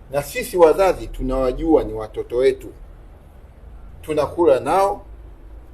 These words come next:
tunaishi nao, tunalala nao katika nyuma-, majumba yetu, wanatoka kwenda kufanya shughuli zao na kurudi. Kwa hiyo ni watoto wetu, tumewalea wenyewe,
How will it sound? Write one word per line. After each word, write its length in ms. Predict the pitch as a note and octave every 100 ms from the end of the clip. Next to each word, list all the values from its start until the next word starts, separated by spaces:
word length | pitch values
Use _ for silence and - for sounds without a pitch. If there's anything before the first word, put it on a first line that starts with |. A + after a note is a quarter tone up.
| -
tunaishi 520 | C#3+ C3 C3 C3 G2+ G#2
nao, 420 | E3 G3 G3+ - - - - - - - - - - -
tunalala 600 | F3 D#3 C#3 C3+ B2+ A2+
nao 240 | D3 G3+
katika 320 | E3+ - C#3
nyuma-, 200 | B2+ B2 B2
majumba 340 | B2 A#2 A#2
yetu, 320 | F3 G#3 G3+ - - - - - -
wanatoka 520 | D3+ D3+ C3+ F3 D3
kwenda 240 | D#3+ D#3 C#3
kufanya 240 | D3 C3+
shughuli 240 | B2+ A#2
zao 240 | A#2 F#3+ G3+
na 120 | D3
kurudi. 460 | - C3 C3 B2 - - - - - - -
Kwa 120 | G3
hiyo 440 | A3+ G4+ - - - -
ni 60 | -
watoto 320 | G3+ - G3+
wetu, 320 | E3+ C#3+ - - - - - - - -
tumewalea 540 | - F3 E3 E3 E3+ C#3+
wenyewe, 580 | B2+ C3+ G3+ G#3 G#3+